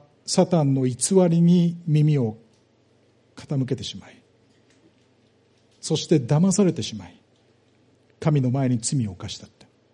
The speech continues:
「あなたたちがそういうことにならないようにと、私は心配してる」って。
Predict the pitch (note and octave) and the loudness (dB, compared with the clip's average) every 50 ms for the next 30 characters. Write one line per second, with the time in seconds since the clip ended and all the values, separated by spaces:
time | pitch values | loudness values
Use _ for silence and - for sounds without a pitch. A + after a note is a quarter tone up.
0 | _ _ _ _ _ _ _ _ _ _ _ _ _ _ _ _ - F#3 F#3 G3 | _ _ _ _ _ _ _ _ _ _ _ _ _ _ _ _ 4 6 6 8
1 | F#3+ A3 F3+ G3 F#3 - F#3 F3+ E3+ - - G3+ G#3 G#3+ G#3+ G#3 G#3+ G#3 G#3 G#3 | 8 6 6 6 4 4 4 2 2 4 6 8 8 8 8 6 6 4 4 4
2 | F3+ E3 D#3+ F3 G3 A#3 A#3 A3+ G#3 E3 C#3+ C#3 B2+ A2 G2+ - A2 G2+ - _ | 4 4 4 2 4 4 4 4 4 4 4 2 0 0 -4 -6 -10 -16 -18 _
3 | _ _ _ _ - C#3 - D#3 - - F3+ E3 D3+ - - A3 G#3 G#3+ G#3 F#3 | _ _ _ _ -4 -2 -2 -2 -2 0 -2 -2 -2 2 4 4 4 4 4 0
4 | D#3 - - - B2+ A2+ - - _ - | 0 0 -4 -6 -8 -8 -10 -16 _ -20